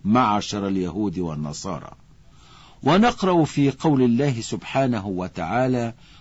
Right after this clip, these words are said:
"محمد رسول الله والذين معه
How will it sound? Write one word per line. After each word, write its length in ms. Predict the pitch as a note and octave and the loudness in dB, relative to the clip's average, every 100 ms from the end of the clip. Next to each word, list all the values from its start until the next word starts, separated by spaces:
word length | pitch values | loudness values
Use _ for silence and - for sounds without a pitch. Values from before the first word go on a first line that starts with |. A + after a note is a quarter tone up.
| - | -8
"محمد 840 | A2 A2+ C#3+ C3+ C3 B2+ B2 C3 B2+ | -4 -2 0 0 2 2 2 0 -2
رسول 500 | A#2 A2+ - B2+ A#2 | -2 -2 -2 -2 0
الله 580 | A2+ A#2 B2 A2+ A#2+ | 0 0 0 -2 0
والذين 720 | A2 A2+ G#2+ A2 G#2+ A#2 A2 A2 | 0 0 0 -2 0 0 0 0
معه 480 | B2 A#2+ A2+ A2+ | 0 -2 -4 -6